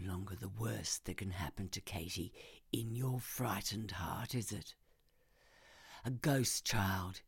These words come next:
is preferable to no child. Ghosts at least carry memories and hope.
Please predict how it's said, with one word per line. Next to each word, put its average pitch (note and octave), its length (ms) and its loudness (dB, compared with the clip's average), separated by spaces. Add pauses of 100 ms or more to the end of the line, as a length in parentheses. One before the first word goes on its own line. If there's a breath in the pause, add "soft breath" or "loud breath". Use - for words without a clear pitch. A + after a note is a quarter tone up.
(240)
is G2+ 180 -2
preferable G#2 760 4
to - 120 -2
no A2+ 360 2
child. F2 560 -2 (920 loud breath)
Ghosts D#3 600 8
at A2+ 160 4
least B2+ 400 6
carry A#2+ 340 6
memories A#2 580 6
and F2+ 140 0
hope. A2+ 420 0